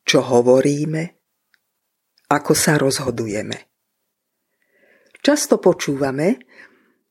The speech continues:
že život kresťana je dnes mnohokrát jedinou Bibliou, ktorú tento svet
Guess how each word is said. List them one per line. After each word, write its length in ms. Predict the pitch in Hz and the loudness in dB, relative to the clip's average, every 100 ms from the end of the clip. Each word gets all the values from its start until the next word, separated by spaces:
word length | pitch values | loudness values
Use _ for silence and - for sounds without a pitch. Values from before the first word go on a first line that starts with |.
| _ _ - | _ _ -8
že 260 | 156 202 214 | 2 2 4
život 400 | 269 247 190 - | 4 4 2 0
kresťana 840 | 165 170 - - 156 147 143 - _ _ | 0 0 0 0 2 0 -6 -10 _ _
je 240 | 147 190 | 2 2
dnes 320 | 196 190 175 165 | 6 4 4 2
mnohokrát 720 | 180 208 220 - 202 175 139 | 4 4 2 2 2 2 0
jedinou 640 | 147 160 165 185 185 180 | 2 2 4 4 4 4
Bibliou, 880 | 156 160 151 147 139 139 147 175 - _ _ _ _ _ - | 2 2 2 2 0 -2 -6 -12 -18 _ _ _ _ _ -16
ktorú 480 | - 202 220 240 | 0 2 4 2
tento 380 | 240 208 202 123 | 2 0 2 -2
svet 400 | - - 160 165 | -2 -2 -2 -2